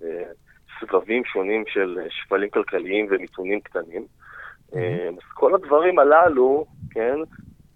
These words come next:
Speaker 1: אה, מתלבשים, אה, קצת הרבה מאוד אינטלקטואלים ש-, שבוחנים את החברה ואת המצ-, ואת המציאות האמריקאית, מגיעים למסקנה שכדי להתמודד עם האתגרים החדשים,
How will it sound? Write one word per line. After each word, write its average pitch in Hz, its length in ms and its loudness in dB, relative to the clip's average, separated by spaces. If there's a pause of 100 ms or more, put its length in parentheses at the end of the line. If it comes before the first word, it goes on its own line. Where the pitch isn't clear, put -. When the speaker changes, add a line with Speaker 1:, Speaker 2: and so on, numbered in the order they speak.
Speaker 1:
אה, 95 280 2
מתלבשים, 131 960 -2 (240)
אה, 92 880 -4 (460)
קצת - 180 -10
הרבה 95 240 0
מאוד 123 120 0
אינטלקטואלים 107 800 0
ש-, - 120 -8 (320)
שבוחנים 92 560 -10
את - 80 -20
החברה 98 400 -4
ואת - 180 -6
המצ-, 95 360 -12
ואת - 120 -20
המציאות 92 320 -6
האמריקאית, 117 580 -6 (560)
מגיעים 135 240 -2
למסקנה 110 480 0 (140)
שכדי - 1120 -2
להתמודד 127 640 -2
עם 131 120 -2
האתגרים 107 400 0
החדשים, 202 640 -2